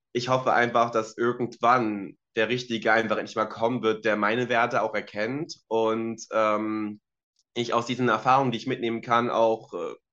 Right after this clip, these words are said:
etwas in dieser Person auch am Ende sehen kann, dass er nicht dieselben Eigenschaften hat wie diese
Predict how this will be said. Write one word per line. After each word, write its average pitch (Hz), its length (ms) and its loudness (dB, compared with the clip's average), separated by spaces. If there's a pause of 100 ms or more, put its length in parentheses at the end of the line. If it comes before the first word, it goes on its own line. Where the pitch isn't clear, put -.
etwas 127 300 0
in 127 60 -2
dieser 117 180 -4
Person 117 320 2
auch 110 160 0
am 104 120 -4
Ende 104 180 -4
sehen 104 240 -4
kann, 107 180 -4
dass 101 120 -4
er 104 80 -2
nicht 143 300 0
dieselben 113 540 -2
Eigenschaften 123 600 0
hat 107 140 -8
wie 110 80 -10
diese 107 420 0